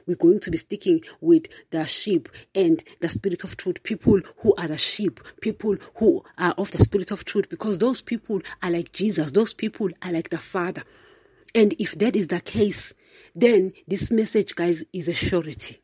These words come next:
is a showcase. You understand? Because we are not speaking with their flesh, but we are speaking directly, straight to their spirit. And this message, guys, is going to go on and on and on, because it's not our message. It's not my message.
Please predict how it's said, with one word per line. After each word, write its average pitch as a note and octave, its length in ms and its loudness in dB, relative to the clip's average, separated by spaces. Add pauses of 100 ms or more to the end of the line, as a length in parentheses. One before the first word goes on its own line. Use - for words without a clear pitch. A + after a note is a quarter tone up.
(120)
is F3 120 -4
a F3+ 40 0
showcase. - 640 0 (360)
You E3+ 80 2
understand? E3+ 320 2 (120)
Because F#3+ 360 -4
we F#3+ 80 6
are F#3 160 2
not G#3+ 220 2
speaking A#3 520 -2
with F#3 140 0
their E3+ 160 2
flesh, F#3+ 440 -4 (200)
but E3 200 -4
we D#3+ 320 4
are E3+ 140 -6
speaking - 500 -6
directly, D3+ 600 -2
straight - 680 0 (380)
to - 100 -6
their E3+ 160 4
spirit. D#3 480 -4 (1000)
And E3+ 140 2
this F#3+ 200 0
message, G3 420 2
guys, D#3 340 -2
is G3+ 140 -4
going G3+ 320 6
to G3 100 -8
go E3+ 240 -4
on D#3+ 340 -4 (160)
and F3+ 240 0
on E3 280 -2 (100)
and F3 200 -4
on, F3+ 180 4
because G#3+ 360 -2
it's - 160 4
not B3+ 240 4
our F#3+ 160 0
message. F#3+ 640 -6
It's - 120 2
not D4 180 4
my F#3+ 160 2
message. E3+ 580 0